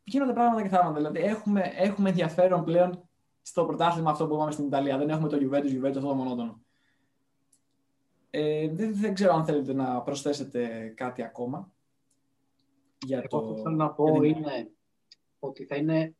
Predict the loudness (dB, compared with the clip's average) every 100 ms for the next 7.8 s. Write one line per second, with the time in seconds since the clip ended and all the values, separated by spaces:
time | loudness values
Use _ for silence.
0 | -6 -2 0 0 0 -2 -2 -8 -12 -8
1 | -6 -4 -4 -4 -6 -8 -8 -8 -2 -2
2 | 0 -2 0 0 0 -2 -4 -4 -8 _
3 | _ _ _ -20 -20 _ _ _ -4 0
4 | 2 2 0 0 0 0 0 -2 -6 -6
5 | -8 -6 -4 -4 -2 -4 -4 -4 -4 -6
6 | _ _ _ _ _ _ -10 -8 -6 -6
7 | -6 -4 -4 -4 -2 0 0 -4